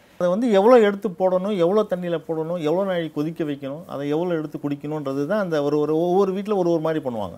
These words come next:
கரெக்டா நீங்க ஒரு ஸ்பூன் எடுங்கன்னா ஒரு வீட்ல அந்த ஸ்பூன் லெவலே மாறுபடும். அதே மாதிரி இன்னைக்கு வந்து ஒரு ஸ்பூன் எடுத்து சாப்பிடுங்க, அஞ்சு கிராம் சாப்பிடுங்கன்னு சொல்லுவோம். But அஞ்சு கிராம் எத்தனை பேர் வீட்ல அந்த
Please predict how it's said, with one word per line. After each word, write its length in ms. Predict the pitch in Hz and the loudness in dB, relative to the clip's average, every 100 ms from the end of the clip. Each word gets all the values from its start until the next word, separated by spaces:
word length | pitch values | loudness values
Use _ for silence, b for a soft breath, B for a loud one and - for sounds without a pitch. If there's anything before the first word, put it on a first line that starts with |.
| - | -4
கரெக்டா 300 | 147 151 185 | -4 0 0
நீங்க 180 | 175 160 | 2 2
ஒரு 140 | 160 | 2
ஸ்பூன் 240 | 151 190 180 | 0 -2 0
எடுங்கன்னா 360 | 165 170 190 | 0 0 2
ஒரு 180 | 170 170 | 2 2
வீட்ல 180 | 185 190 | 0 -2
அந்த 140 | 170 | -4
ஸ்பூன் 260 | 156 202 208 | -4 -4 2
லெவலே 300 | 175 196 196 | 4 4 4
மாறுபடும். 380 | 165 156 113 90 | 2 0 -2 -6
அதே 220 | 135 165 | -6 -4
மாதிரி 300 | 196 165 165 | -4 -6 -6
இன்னைக்கு 300 | 214 196 196 | -6 -6 -4
வந்து 220 | 190 220 226 | -4 -2 0
ஒரு 160 | 185 | -2
ஸ்பூன் 260 | 180 220 214 | -2 -2 0
எடுத்து 240 | 185 185 170 | -2 -6 -6
சாப்பிடுங்க, 280 | 165 160 | -6 -4
அஞ்சு 260 | 165 165 196 | -4 -2 0
கிராம் 260 | 196 202 180 | 0 0 0
சாப்பிடுங்கன்னு 360 | 165 160 165 | -4 -4 -8
சொல்லுவோம். 280 | 151 123 131 b b b 185 | -6 -8 -10 b b b -4
But 100 | 190 | 0
அஞ்சு 240 | 175 214 | 2 0
கிராம் 220 | 220 247 | 0 0
எத்தனை 300 | 185 180 254 | 0 0 2
பேர் 100 | 226 | 2
வீட்ல 260 | 190 180 185 | -2 -4 -6
அந்த 140 | 156 | -6